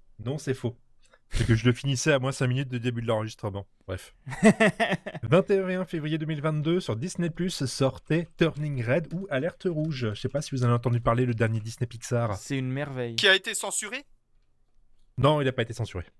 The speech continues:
Speaker 1: Mais en gros, ça fait polémique pour un truc, euh, débile, euh, comme d'habitude. En gros, c'est très simple, c'est un film, on va dire, pour enfants, adolescents.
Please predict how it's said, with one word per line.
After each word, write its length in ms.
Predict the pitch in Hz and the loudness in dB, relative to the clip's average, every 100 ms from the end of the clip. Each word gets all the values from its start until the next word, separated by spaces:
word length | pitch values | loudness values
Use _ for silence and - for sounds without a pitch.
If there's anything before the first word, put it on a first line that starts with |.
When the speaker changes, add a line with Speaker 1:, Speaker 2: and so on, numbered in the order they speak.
| - _ _ _ _ - _ _ _ _ _ _ _ _ _ - 117 | -20 _ _ _ _ -20 _ _ _ _ _ _ _ _ _ -12 2
Speaker 1:
Mais 300 | 120 151 170 | 6 6 4
en 140 | 135 | 2
gros, 220 | 120 131 | 0 -2
ça 140 | 160 101 | -2 -6
fait 140 | 113 | -8
polémique 440 | - 101 95 117 - | -8 -6 -6 -6 -6
pour 140 | 87 | -6
un 40 | |
truc, 260 | 87 123 - | -4 -4 -2
euh, 100 | 92 | -2
débile, 380 | 98 95 107 117 | 0 0 0 0
euh, 80 | 85 | 0
comme 200 | 101 92 | -2 -2
d'habitude. 460 | 90 82 - 82 - - - - | -4 -6 -8 -8 -10 -14 -14 2
En 140 | 151 | 4
gros, 260 | 127 113 160 | 4 2 0
c'est 160 | - | -4
très 160 | 85 147 | -8 -8
simple, 360 | - 90 120 - | -6 -4 -6 -6
c'est 180 | 87 87 | -8 -6
un 160 | 85 | -6
film, 240 | - 110 104 | -4 -4 -2
on 80 | 110 | 0
va 140 | 104 | 2
dire, 240 | 107 110 117 | 2 0 -2
pour 440 | - 135 135 135 | -4 -2 2 2
enfants, 340 | 127 - 147 143 | 2 2 0 2
adolescents. 480 | 139 143 - 156 | 2 0 4 2